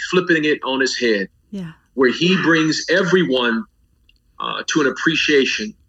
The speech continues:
Speaker 1: of this truth that we're all made in the Imago Dei.
Speaker 2: Yeah.
Speaker 1: In his book, Howard Thurman, in his book, Howard, uh, in his, uh, book, uh, Howard Thurman, the great theologian, uh, writes a book entitled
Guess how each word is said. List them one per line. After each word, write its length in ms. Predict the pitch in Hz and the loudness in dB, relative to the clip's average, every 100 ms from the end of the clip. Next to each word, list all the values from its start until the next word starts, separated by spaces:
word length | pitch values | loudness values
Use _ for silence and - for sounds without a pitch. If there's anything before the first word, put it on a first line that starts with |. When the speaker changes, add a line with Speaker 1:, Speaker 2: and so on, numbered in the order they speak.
| _ | _
Speaker 1:
of 140 | 117 | -4
this 280 | 110 165 - | 2 2 0
truth 320 | - 139 110 - | -2 -2 -2 0
that 100 | 123 120 | -2 2
we're 200 | 127 120 | 2 2
all 260 | 139 160 170 | -2 -2 0
made 380 | 143 135 135 123 | 2 2 0 -2
in 160 | 120 | -2
the 80 | 117 | 0
Imago 460 | 117 127 123 120 113 | 0 0 0 -2 0
Dei. 260 | 104 87 - _ _ _ | 0 0 -8 _ _ _
Speaker 2:
Yeah. 220 | _ 233 _ _ _ _ - | _ -20 _ _ _ _ -2
Speaker 1:
In 120 | 139 | 0
his 180 | 135 - | 2 2
book, 180 | 165 - | 0 2
Howard 400 | 156 165 160 151 | 2 2 2 2
Thurman, 340 | 165 160 147 123 | 2 2 2 0
in 140 | 135 | 0
his 160 | 135 143 | 0 0
book, 160 | 151 | -2
Howard, 300 | - 151 147 139 | 0 2 2 0
uh, 160 | 123 101 135 131 | -4 -4 -6 -4
in 60 | 143 | -4
his, 240 | 143 131 131 | -4 -2 -2
uh, 140 | 117 110 | -4 0
book, 180 | 143 - | -2 0
uh, 120 | 120 | -4
Howard 340 | 113 151 151 135 | -2 0 0 0
Thurman, 260 | 151 143 120 | -2 0 -2
the 120 | 113 | 0
great 140 | 143 131 | 0 0
theologian, 600 | 139 127 139 147 120 107 - _ _ _ _ _ _ | -2 0 0 0 -4 -8 -12 _ _ _ _ _ _
uh, 260 | 50 50 - - | -12 -10 -12 -4
writes 400 | 131 139 131 - - | 0 0 0 -4 -6
a 40 | - | -6
book 260 | 135 135 131 | -2 -2 -2
entitled 520 | 120 - 139 127 | -4 -2 0 0